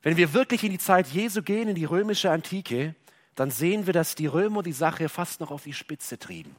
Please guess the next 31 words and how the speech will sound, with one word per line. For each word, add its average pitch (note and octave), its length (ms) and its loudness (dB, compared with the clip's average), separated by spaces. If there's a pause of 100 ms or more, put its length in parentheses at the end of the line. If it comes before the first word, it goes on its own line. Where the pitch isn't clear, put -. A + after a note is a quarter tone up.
(1400)
Der C3 120 2
Pater F3+ 400 4
Familias, G3 640 0
der - 180 -4
Hausherr F3+ 640 0 (380)
in G#2 180 -14
der G2+ 140 -10
römischen A#2+ 340 -6
Kultur, F3+ 560 0 (440)
eben - 140 -12
der A2 120 -2
Herr C#3+ 180 4
über D#3 140 0
dem B2+ 180 -2
Haus, D3+ 440 0 (580)
ähm, B2+ 440 4 (160)
an D#3 160 4
sich - 520 -4
schätzten - 520 -2
und C#3+ 140 0
hielten F#3 400 -4
die C#3+ 120 -2
Römer F3 340 0
die C#3+ 180 -8
Ehe D#3+ 260 -2
hoch. A2+ 480 -6 (400)
Vor - 180 -2
allem D3 160 2
unter C3+ 160 -6
Frauen D#3 540 0
galt G2+ 460 -4